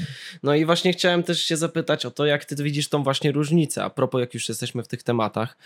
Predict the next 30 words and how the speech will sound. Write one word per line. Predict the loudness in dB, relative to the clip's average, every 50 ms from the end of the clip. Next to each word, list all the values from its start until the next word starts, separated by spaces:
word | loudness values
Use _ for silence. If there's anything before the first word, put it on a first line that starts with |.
| -20 -20 -20 -20 _ -2
e, | 2 4 4 6 4 4 4
właśnie | 2 0 0 2 0 0
podejścia | 2 4 4 6 6 4 6 2 2
do | 2 2
tego | 0 0 -2 -2 -2
wszystkiego, | -2 -2 -2 0 0 2 4 4
bo | 6 6 8
ja | 8 8 6
to | 4 4 2 4
nie, | 4 4 2 4
nie, | 4 4 4 4 4
nie | 2 2 2 4 6 6 6
wychwalając | 6 4 0 2 4 4 6 6 4 4 2 0 -2 -2
się, | -2 -2 0
nie, | 2 2 2 4 4 4 4
nie, | 4 4 4 2
nie | 2 2 2 2
wyz-, | 2 2 -2 -2 0 0
nie | 2 2 2
wyznaczając | 2 2 2 2 4 6 6 6 6 6 6
mnie | 4 4
na | 4 4
piedestał, | 6 4 4 6 6 4 4 4 4 4
no | 4 4
jakieś | 2 2 2 -2 -2
doświadczenie | 0 -2 0 0 0 0 2 2 2 2
właśnie | 2 2 0 0 0
z | -2 2
tym | 2 2 4 4
mam, | 4 2 2 2